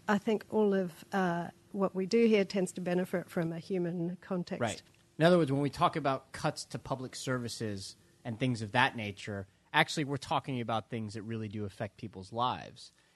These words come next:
Speaker 2: And there's also, by the way, in, in, in the context of Puerto Rico, there's an added complication, which is that when we refer to the island's creditors, right,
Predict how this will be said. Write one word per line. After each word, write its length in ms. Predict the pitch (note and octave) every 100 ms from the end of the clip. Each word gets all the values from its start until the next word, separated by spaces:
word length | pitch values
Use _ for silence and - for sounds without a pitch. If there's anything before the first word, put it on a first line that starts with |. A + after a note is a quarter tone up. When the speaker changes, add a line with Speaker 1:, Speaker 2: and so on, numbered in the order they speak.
| _
Speaker 2:
And 300 | D3 C#3 C#3 -
there's 160 | F3+ G3+
also, 260 | C#4 -
by 160 | F#3+ E3+
the 120 | C#3+
way, 220 | C#3 C3
in, 100 | B2
in, 200 | A#2 C3
in 140 | C3 C3
the 80 | B2
context 440 | E3 E3 D3+ -
of 120 | A2
Puerto 200 | - B2
Rico, 320 | C3+ E3 C3
there's 200 | A#2 A2+
an 80 | A2+
added 300 | B2 G3 F3
complication, 760 | - G#2+ G2+ A2+ F2 F#2+ G#2 - _ _ _ -
which 200 | C#3+ F3
is 140 | D3
that 160 | D#3 D3
when 160 | D3+
we 120 | D3+
refer 360 | D3+ C#3+ G3+ G3+
to 340 | - F3+ D3 C3 -
the 320 | C3+ B2+ C3 -
island's 400 | C3+ C#3 B2 A2
creditors, 800 | - - F#3+ D#3 G2+ C2+ - - -
right, 260 | A2 A2+